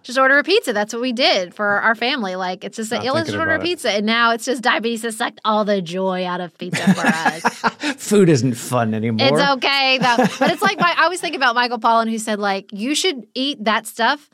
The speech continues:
Speaker 1: if you make it yourself, 'cause you won't make it yourself 'cause it's a pain
Speaker 2: Right.
Speaker 1: in the butt."
Speaker 2: Right.
Speaker 1: Like,
Speaker 2: It's
Speaker 1: you
Speaker 2: too
Speaker 1: wouldn't
Speaker 2: much.
Speaker 1: eat donuts that much 'cause you gotta fry 'em, and that's a pain.
Speaker 2: It's
Speaker 1: You wouldn't
Speaker 2: so
Speaker 1: eat chicken wings that
Speaker 2: convenient
Speaker 1: often.
Speaker 2: for us.
Speaker 1: Yeah.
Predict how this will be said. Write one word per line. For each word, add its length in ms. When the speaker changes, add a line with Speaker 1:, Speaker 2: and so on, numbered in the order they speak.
Speaker 1:
if 180
you 120
make 220
it 80
yourself, 400
'cause 180
you 120
won't 160
make 180
it 80
yourself 320
'cause 140
it's 140
a 60
pain 140
Speaker 2:
Right. 160
Speaker 1:
in 100
the 80
butt." 360
Speaker 2:
Right. 160
Speaker 1:
Like, 120
Speaker 2:
It's 120
Speaker 1:
you 60
Speaker 2:
too 80
Speaker 1:
wouldn't 140
Speaker 2:
much. 100
Speaker 1:
eat 160
donuts 360
that 160
much 300
'cause 120
you 60
gotta 220
fry 320
'em, 80
and 100
that's 160
a 60
pain. 640
Speaker 2:
It's 320
Speaker 1:
You 60
wouldn't 240
Speaker 2:
so 40
Speaker 1:
eat 40
chicken 260
wings 140
that 100
Speaker 2:
convenient 320
Speaker 1:
often. 120
Speaker 2:
for 160
us. 200
Speaker 1:
Yeah. 300